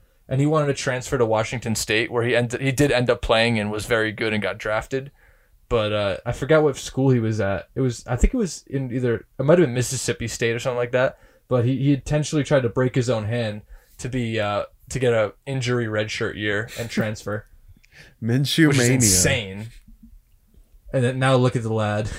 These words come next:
Speaker 1: <laughs>
Speaker 2: And
Speaker 1: All right, anyway,
Speaker 2: well,
Speaker 1: what's, what's
Speaker 2: well,
Speaker 1: your story,
Speaker 2: talking
Speaker 1: Zuck?
Speaker 2: about the house stuff,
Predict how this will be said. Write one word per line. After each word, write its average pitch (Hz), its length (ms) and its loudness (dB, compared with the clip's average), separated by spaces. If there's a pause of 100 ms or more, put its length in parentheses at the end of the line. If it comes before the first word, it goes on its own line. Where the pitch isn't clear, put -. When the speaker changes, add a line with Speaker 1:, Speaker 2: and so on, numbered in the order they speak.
(160)
Speaker 1:
<laughs> - 280 -2
Speaker 2:
And 139 200 4
Speaker 1:
All 135 80 2
right, 120 100 2
anyway, 123 240 4
Speaker 2:
well, 117 140 12
Speaker 1:
what's, 160 100 8
what's - 80 -2
Speaker 2:
well, 175 120 12
Speaker 1:
your 151 60 8
story, - 180 8 (120)
Speaker 2:
talking - 120 10
Speaker 1:
Zuck? - 20 12
Speaker 2:
about 196 180 8
the - 120 8
house 135 340 6
stuff, 165 440 2